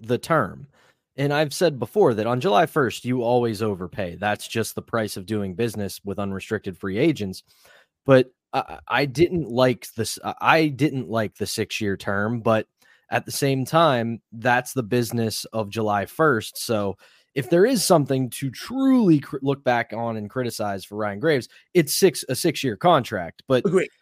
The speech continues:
Speaker 1: you paid him essentially what the market rate is for a player of hi-, what was his caliber on July first, that money. So,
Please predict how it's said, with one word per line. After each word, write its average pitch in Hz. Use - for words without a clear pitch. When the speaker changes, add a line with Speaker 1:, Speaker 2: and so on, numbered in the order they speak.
Speaker 1:
you 165
paid 214
him 156
essentially 147
what 135
the 127
market 143
rate 120
is 127
for 123
a 113
player 113
of 143
hi-, 135
what 143
was 160
his 131
caliber 135
on 117
July 113
first, 160
that 127
money. 107
So, 127